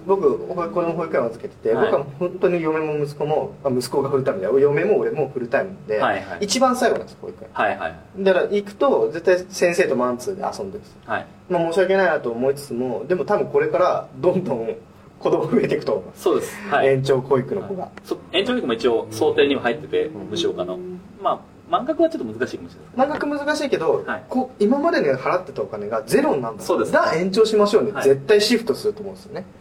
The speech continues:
Speaker 2: これ、
Speaker 1: そう。
Speaker 2: 結構統計も出てて、家庭で長い時間過ごした子の自立し-、成長と、あとはやっぱり保育園で長い時間預かっていた時に、
Speaker 1: うん。
Speaker 2: いい保育を受けてたら話は別ですよ。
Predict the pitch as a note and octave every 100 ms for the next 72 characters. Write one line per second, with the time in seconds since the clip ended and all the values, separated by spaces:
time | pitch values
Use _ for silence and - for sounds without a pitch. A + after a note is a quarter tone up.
0 | - - - - F#2+ - - - - -
1 | - - - - - - - - - A2
2 | G#2+ - - - - - C3 B2 G#2+ C3+
3 | C3+ D3 C#3+ C#3+ C3+ - G2+ F#2 - -
4 | F#3+ G3 F#3+ F#3+ F3+ E3 G3 F#3 - -
5 | A2+ A#2+ - A2 G2+ F#2+ F#2+ - G#2+ A#2
6 | A#2+ A2+ - - - A2 G#2+ A2 G#2+ -
7 | G#2+ F2 - - - G#2 - F#2 G2 A2+
8 | G#2+ A2+ A#2+ C#3 A2+ G2 G2+ A2 F2+ -
9 | F2+ E2 E2 G#2+ G2 G2 G2+ - F2+ G#2+
10 | - F3 D3 G#3 - C#3 A#2+ G#2+ B2+ C3+
11 | G3+ G#3+ C#3+ B2 B2+ B2 A2+ G2 F#2+ G2